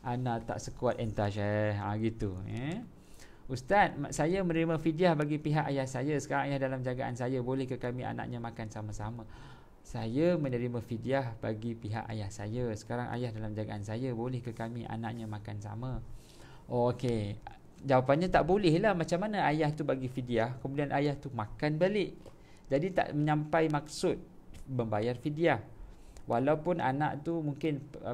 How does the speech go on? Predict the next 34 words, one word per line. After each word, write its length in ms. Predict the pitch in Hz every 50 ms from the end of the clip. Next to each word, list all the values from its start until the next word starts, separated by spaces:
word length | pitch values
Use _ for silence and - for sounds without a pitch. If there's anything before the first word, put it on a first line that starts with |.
| 120 - -
layak 400 | 131 131 143 147 156 - - 127
terima, 480 | - 127 127 120 120 117 131 160 - - - - - - - - - - - - - -
tapi 320 | - 123 120 - - 180 180
secara 400 | - - 160 - 147 143 - -
asasnya 720 | 143 - - - 170 165 160 - 170 185 208 240 294 254 180 - - - -
anak 560 | - 135 139 147 165 190 220 190 - 175 -
tu 80 | 240 254
je 160 | 202 190 170
boleh 240 | 147 131 131 127 120
makan. 400 | 113 113 110 - 113 98 92 92 - - - - - - - - - - - - -
Ah, 160 | - 120 120
bapa 400 | 120 127 139 151 - 170 170 175
tu 80 | -
jangan 320 | 220 180 196 190 202 214 190
diberi, 400 | 175 165 151 143 147 143 139 - - 143 131
di, 80 | 139 139 127 131 - 123 113 135
jangan 320 | 135 151 160 165 160 139
makan 400 | 131 127 127 131 135 127 123 123 123 - - - -
harta 340 | - 139 135 131 131 - 147 135
bayaran 400 | 135 135 135 135 135 135 131 127
fidyah 480 | - 139 131 127 131 135 127 123 113 - - - - - -
dia 480 | - 139 120 127 151 160 156 156 170
tu. 240 | - 285 269 240 220 - - - - - - - -
Melainkan 480 | - 123 131 135 143 147 165 180 156 -
anak 320 | 160 165 165 151 156 156
tu 80 | 190 170
gunakan 400 | 156 175 175 180 185 180 185 180 175
harta 240 | 180 175 - - 180
lain 240 | 202 202 190 175 180
lah 240 | 208 233 214 185 180
untuk 240 | 175 175 180 170
belikan 320 | 165 185 180 185 185 185 180
makanan 400 | 175 180 180 190 190 202 196 220
tu. 80 | 233